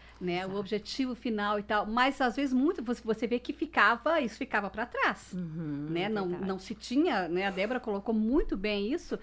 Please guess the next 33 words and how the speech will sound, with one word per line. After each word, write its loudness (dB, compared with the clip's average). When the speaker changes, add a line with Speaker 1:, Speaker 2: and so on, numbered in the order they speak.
Speaker 2:
Exato. -6
Speaker 1:
e, -4
e 2
a, 2
as 2
empresas -4
estão 0
realmente -4
valorizando 2
isso, 0
colocando 2
em 0
prática -4
mesmo -2
Speaker 2:
É, 0
Speaker 1:
isso, -2
Speaker 2:
mudou. 2
Speaker 1:
missão, 0
valores? -2
Speaker 2:
É -8
que 2
mudou, 0
né? -2
Mudou -2
a, -2
a, -10
essa -4
questão -2
de -2
visão 2
perante 0
o -2
negócio. -4